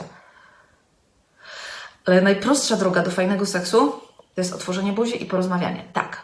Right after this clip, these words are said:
czasami rozmowa jest trudna. Tak, nie zawsze, nie zawsze ukochana osoba chce rozmawiać. Tak, w szczególności w sypialni nie będzie na takie tematy rozmawiać, kiedy czuje presję. E, wszystko zależy od was. Najważniejsze,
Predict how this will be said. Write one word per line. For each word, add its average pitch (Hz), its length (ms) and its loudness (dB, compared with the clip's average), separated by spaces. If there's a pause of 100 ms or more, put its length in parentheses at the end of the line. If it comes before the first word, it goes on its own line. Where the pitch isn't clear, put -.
czasami 247 340 -2
rozmowa 196 360 2
jest 180 160 -4
trudna. 170 340 -6 (280)
Tak, - 320 -2
nie 185 120 -4
zawsze, 208 640 0
nie 196 80 -2
zawsze 196 280 -2
ukochana 185 400 -2
osoba 185 260 -2
chce 180 200 -4
rozmawiać. - 640 -8 (200)
Tak, 170 400 4 (220)
w - 80 -12
szczególności 196 480 -2
w 185 60 -4
sypialni 208 420 2
nie 165 100 -2
będzie 165 220 -4
na 143 120 -2
takie 165 200 -8
tematy 156 320 -4
rozmawiać, 170 580 0
kiedy 185 240 -2
czuje 185 360 0
presję. 185 420 0 (1200)
E, 185 260 0 (760)
wszystko 226 580 0
zależy 185 400 0
od 165 120 -2
was. - 320 -8 (120)
Najważniejsze, 202 680 4